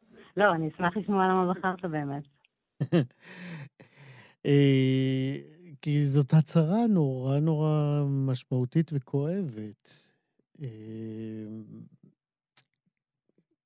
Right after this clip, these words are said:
Speaker 2: של מישהי שלעולם לא מוצאת שקט במקום אחד.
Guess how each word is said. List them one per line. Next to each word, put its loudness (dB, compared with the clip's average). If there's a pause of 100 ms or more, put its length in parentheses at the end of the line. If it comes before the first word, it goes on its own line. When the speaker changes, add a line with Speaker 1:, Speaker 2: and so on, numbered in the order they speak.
(260)
Speaker 2:
של -4
מישהי -4
שלעולם -2
לא 4
מוצאת -2
שקט -2
במקום -6
אחד. -10